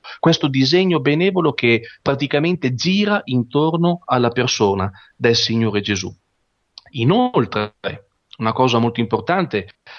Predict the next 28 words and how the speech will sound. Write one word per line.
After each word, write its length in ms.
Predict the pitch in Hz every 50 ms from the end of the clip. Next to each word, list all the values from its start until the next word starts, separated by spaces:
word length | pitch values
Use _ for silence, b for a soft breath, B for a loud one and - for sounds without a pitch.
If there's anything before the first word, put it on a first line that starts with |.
| B B
è 140 | B 131 131
che 160 | - 143 143
gli 60 | 139
apostoli, 680 | 139 131 135 175 190 208 202 - 139 123 110 110 107 -
eh, 220 | - 120 110 104 -
mh, 380 | - 120 113 110 110 107 98 92 -
avevano 520 | 120 120 127 147 135 131 131 127 123 120
bene 240 | 120 143 143 139 131
in 120 | 123 123
mente 380 | 139 175 196 196 196 - 123 113 -
i 120 | - 131 120
vari 340 | 135 165 175 165 165 117 -
patti 600 | - 196 143 113 - _ _ - 110 120 156 175 _ b b b b b b
che 180 | b - 135
Dio 200 | 120 135 202 220
nell'Antico 420 | 202 160 131 120 113 - 131 - 123
Testamento 560 | 117 120 110 - 117 120 156 185 196 185 143
aveva 300 | 117 107 110 107 110 107
fatto 460 | - - 117 117 - - 110 104 - -
con 180 | - 110 104
il 100 | 104 104
popolo 360 | - 113 104 - 107 101 104
di 80 | 98 107
Israele, 480 | 104 98 98 98 113 139 156 147 117 107
aveva 220 | 98 107 107 110
fatto 260 | - - 110 - 107
con 180 | - - 104 98
Abramo, 560 | 98 101 110 135 156 165 147 127 110 101